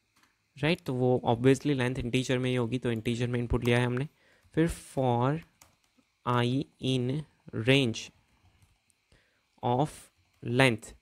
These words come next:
मतलब कि यूज़र को जितनी लेंथ का पासवर्ड चाहिए उतनी टाइम्स हमारा ये for लूप रन करेगा। और यहाँ पर हमें लिखना है password plus is equals to,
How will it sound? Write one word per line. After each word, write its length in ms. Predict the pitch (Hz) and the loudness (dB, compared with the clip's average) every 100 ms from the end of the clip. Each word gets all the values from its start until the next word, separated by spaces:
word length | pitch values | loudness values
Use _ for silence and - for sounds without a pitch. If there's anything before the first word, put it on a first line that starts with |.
| _ _ _ 123 | _ _ _ -6
मतलब 200 | 120 131 | -4 -4
कि 180 | 160 135 | 0 0
यूज़र 220 | 123 135 | 2 0
को 120 | 165 | 0
जितनी 340 | 147 147 180 | -2 -2 -2
लेंथ 200 | 165 131 | 0 -2
का 120 | - 135 | -4 -6
पासवर्ड 380 | 113 - 120 | -6 -8 -8
चाहिए 300 | - 120 127 | -4 -2 0
उतनी 460 | 143 120 - 147 151 | -2 -4 -4 0 0
टाइम्स 440 | 139 127 120 110 - _ _ _ | 0 -2 -2 -8 -16 _ _ _
हमारा 260 | 117 120 127 | -2 0 0
ये 120 | 123 | 0
for 240 | - 123 | -4 -2
लूप 320 | 117 127 - 117 | 2 2 0 -2
रन 220 | 120 123 | -2 0
करेगा। 420 | 113 110 131 180 - _ _ _ _ _ _ _ _ _ | 0 2 0 -2 -14 _ _ _ _ _ _ _ _ _
और 320 | 113 120 123 | 0 2 2
यहाँ 200 | 120 120 123 | 2 0 0
पर 100 | 131 | 0
हमें 180 | 123 | 2
लिखना 300 | 120 113 - 117 | 0 -2 -4 -4
है 140 | 123 - | -4 -2
password 580 | 113 110 - - 127 170 - | -2 -2 -4 0 0 0 -4
plus 260 | - 123 - | -2 0 0
is 160 | 117 113 | 0 0
equals 360 | 110 107 - | 0 -2 -2
to, 180 | - 147 | -4 -6